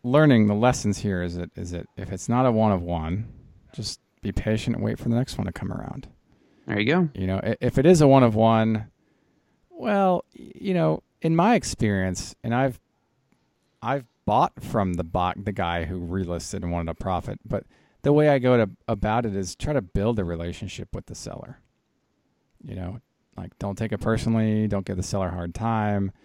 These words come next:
Speaker 1: Just approach them like they're anybody else who has a card you want. It's like, "Hey, you know, what are you expecting? You know, what are you looking to get for the card? I know you got a bin, an,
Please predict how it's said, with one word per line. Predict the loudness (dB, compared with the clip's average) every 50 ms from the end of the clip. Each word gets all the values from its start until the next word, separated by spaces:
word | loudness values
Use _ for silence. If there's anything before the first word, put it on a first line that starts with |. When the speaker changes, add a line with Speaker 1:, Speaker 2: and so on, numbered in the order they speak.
| _ _ _ _ _ _ -8
Speaker 1:
Just | -6 -4 -4
approach | -4 -2 0 0 0 0 0 -2
them | -2 0 0
like | 0 0 -2
they're | -2 -4 -2 0
anybody | 0 0 2 2 2 2 2
else | 2 0 0 -2 -2
who | -4
has | -4 -4
a | -6
card | -6 -6 -4 -2 -2
you | 0
want. | 0 -2 -2
It's | -4 -6
like, | -8 -6
"Hey, | -4 -4 -2 0
you | 0 0 0
know, | 0 2 0 0 0 -2 -6 _ _ _ _ _ _ _ _ _ _ _ _ _ _ _
what | 0 2
are | 2
you | 2 2
expecting? | 0 -2 -4 -6 -4 -4 -4 -4 -6 -6 -4
You | -2 0
know, |
what | 0 2 2 4
are |
you | 4
looking | 2 2 0
to | -2 -2
get | 0 -2 -4 _ -8
for | -8 -6 -6
the | -6 -4
card? | -2 -2 0 0
I | 0
know | 0
you | 0 0
got | 0 -2
a | -2
bin, | -2 -2 -2 -2 0 -2 -2 -4 -6
an, | -10 -12